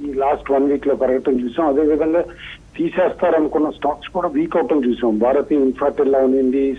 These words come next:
Shriram Transport అవనివ్వండి, Mahindra and Mahindra Financial Services. కాబట్టి అది ఓ small impact దాని వల్ల ఉండొచ్చు, ఎంఎస్సీఐ index changes వలన. అయితే ఇప్పుడు ఇవాళ ఐఎల్పి data మార్చి దీనిను consumer inflation data వస్తుంది ఏప్రిల్ది కూడా ఇవాళ.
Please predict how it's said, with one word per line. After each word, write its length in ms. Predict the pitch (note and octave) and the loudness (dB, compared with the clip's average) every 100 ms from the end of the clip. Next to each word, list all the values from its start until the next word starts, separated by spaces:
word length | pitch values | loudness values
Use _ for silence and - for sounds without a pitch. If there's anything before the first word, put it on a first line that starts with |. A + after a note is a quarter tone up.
| - | -2
Shriram 320 | B2 C3+ C3+ | 0 2 2
Transport 480 | C3+ B2 - C3 B2+ | 2 0 0 -2 2
అవనివ్వండి, 380 | B2+ C3 B2+ C3 | 2 2 0 0
Mahindra 360 | A#2 C3 C3 | 2 2 2
and 200 | C3+ B2+ | 4 4
Mahindra 240 | C3 B2 B2+ | 4 2 0
Financial 580 | C3 B2 A#2 A#2 G#2+ | 0 0 -2 -8 -10
Services. 320 | G#2+ G#2 G2 - - - - - - - - | -10 -10 -12 -20 -20 -20 -20 -20 -20 -20 -2
కాబట్టి 320 | C#3 D3 - | 0 2 0
అది 140 | F#3+ F3+ | 0 2
ఓ 220 | D#3 D#3 | 2 0
small 380 | - C#3+ D#3 F3+ | -2 -2 2 2
impact 540 | D#3+ C#3 F3+ F3 - | 0 0 0 0 0
దాని 260 | C3+ C3+ C3 | 0 2 2
వల్ల 240 | C#3 D3 | 4 4
ఉండొచ్చు, 480 | C#3+ C#3 - G3 E3 | 2 0 -2 -2 0
ఎంఎస్సీఐ 600 | C3+ C#3+ - D3+ D3 C#3+ C#3 C3+ C3 A#2 - - - - - - | 2 0 0 2 2 2 2 2 0 -2 -6 -16 -20 -20 -12 -2
index 440 | C#3 D#3+ E3 - | 0 0 -2 -2
changes 320 | C#3 C#3+ C3 B2+ | 0 0 0 0
వలన. 280 | B2 E3 A3+ - - - - - | 2 0 -2 -10 -20 -20 -20 -4
అయితే 280 | B2+ D3 G3+ | -2 0 0
ఇప్పుడు 260 | F#3 - E3+ | 0 0 2
ఇవాళ 440 | D3 C#3+ E3+ E3 A2+ | 2 4 4 2 2
ఐఎల్పి 460 | B2+ E3 F3+ F#3 | 2 2 0 0
data 320 | D3+ D#3 - D3 | 2 2 2 2
మార్చి 460 | B2+ C#3 - D3+ | 2 0 -2 -2
దీనిను 460 | D3 C#3+ D3+ F#3 F#3 | 0 2 2 2 2
consumer 520 | - C3+ C#3 D#3+ D3+ | 2 0 2 2 2
inflation 520 | C#3 C3+ D#3 - D3 | 0 0 -2 0 2
data 260 | C#3 C3 C3 | 2 2 0
వస్తుంది 480 | A#2 - B2+ B2 B2+ | 0 -2 0 2 0
ఏప్రిల్ది 360 | - C#3+ B2+ | 0 0 2
కూడా 200 | B2+ C3+ | 2 2
ఇవాళ. 400 | C#3+ B2 B2 F3+ | 2 2 2 0